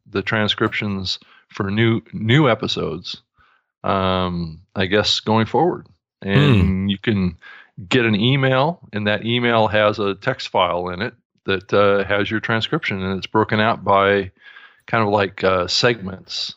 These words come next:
Speaker 2: Right.
Speaker 1: So it'll have like a, like a five-minute segment that will be transcribed, um, and then it's in chunks. Uh, s-, man, it, and it looks like it's a pretty good transcription. I mean, it's, it,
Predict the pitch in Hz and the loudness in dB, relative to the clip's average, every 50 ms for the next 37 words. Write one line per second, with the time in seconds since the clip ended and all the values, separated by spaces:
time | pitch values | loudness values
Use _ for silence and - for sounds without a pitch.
0 | - 107 98 85 85 104 98 98 95 95 90 90 101 101 98 98 95 90 92 90 | 0 2 4 4 4 4 2 0 -2 -4 -2 0 0 0 0 0 0 0 0 -2
1 | - 98 92 95 92 90 98 - _ _ _ _ _ - 98 92 - 95 - - | -2 -4 -4 -2 -4 -6 -8 -14 _ _ _ _ _ -10 -8 -4 -4 -4 -2 2
2 | - 104 107 90 101 98 92 80 - - 117 113 110 90 101 101 95 - - 98 | 2 2 4 2 2 0 -2 -2 -2 0 0 0 0 0 -4 -6 -6 -4 -4 -4
3 | - - 95 80 92 90 - - - 98 95 92 - - - 101 101 98 92 90 | -2 -2 -2 -2 -2 -2 0 0 0 0 0 0 -2 0 2 2 4 4 2 0
4 | 90 - - _ _ _ - - - - - _ _ _ _ - 95 98 98 95 | -4 -8 -16 _ _ _ -20 -20 -20 -20 -20 _ _ _ _ -4 -2 0 0 2
5 | 98 95 92 90 87 87 85 85 - - - - 98 101 98 98 98 95 95 - | 2 0 0 0 -2 -4 -6 -6 -8 -12 -6 -4 -2 0 2 2 2 0 0 -2
6 | - - - - 113 101 95 90 - - - 110 95 80 - - - - - - | -2 -4 -2 0 0 0 0 0 0 0 0 -2 -2 -4 -6 -8 -6 -6 -6 -8
7 | - _ _ - - - - _ _ _ _ - 98 101 98 92 92 101 98 - | -10 _ _ -20 -20 -20 -20 _ _ _ _ -6 -6 -4 -4 -4 -6 -8 -8 -8
8 | - - - 98 107 113 107 95 - - _ - 101 101 98 104 170 - - 320 | -8 -4 -2 0 2 2 0 0 -2 -6 _ -6 -4 -2 0 0 0 2 2 2
9 | 302 - 285 - - 139 - - 143 143 131 117 135 135 - - 131 127 123 - | 2 0 -2 -2 -2 -4 -2 0 0 0 2 2 2 0 0 0 0 0 -2 0
10 | - 180 190 - 104 87 82 - _ - 92 98 98 98 101 101 95 92 - - | -2 -2 -2 -2 -6 -8 -10 -14 _ -10 -6 -4 -2 0 0 0 -2 -2 -4 -6
11 | - - - - - - _ _ - - - - | -4 -4 -4 -4 -6 -10 _ _ -6 -6 -6 -6